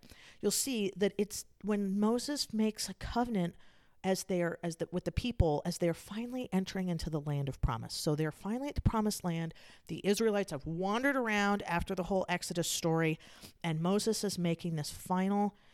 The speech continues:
covenant with them, and he's explaining this, the way to them and the way that they're gonna covenant. And watch the parallels here, because they are exactly,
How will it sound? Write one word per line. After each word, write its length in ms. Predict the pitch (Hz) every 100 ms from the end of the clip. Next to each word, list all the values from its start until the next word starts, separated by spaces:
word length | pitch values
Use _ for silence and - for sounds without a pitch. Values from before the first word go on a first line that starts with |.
| - -
covenant 420 | - 247 254 208
with 160 | 170
them, 220 | - 160 160
and 100 | 170
he's 280 | - 196
explaining 640 | 190 - - 233 247 247 190
this, 240 | 170 165 - - -
the 100 | 185
way 540 | 160 160 196 202 139 143 - - _ -
to 200 | - 262
them 300 | 196 147 - -
and 120 | 175
the 80 | 165
way 220 | 156 165
that 120 | 185
they're 140 | 175 175
gonna 180 | 170 151
covenant. 480 | - 208 185 120 - - - - _
And 360 | 196 185 175 165 _ _ _ - - _
watch 460 | 190 180 220 240 -
the 80 | 262
parallels 640 | - 226 220 202 165 156
here, 200 | 170 160
because 320 | 156 - 175
they 180 | - 175
are 120 | 170
exactly, 960 | 160 160 143 180 208 - 170 147 143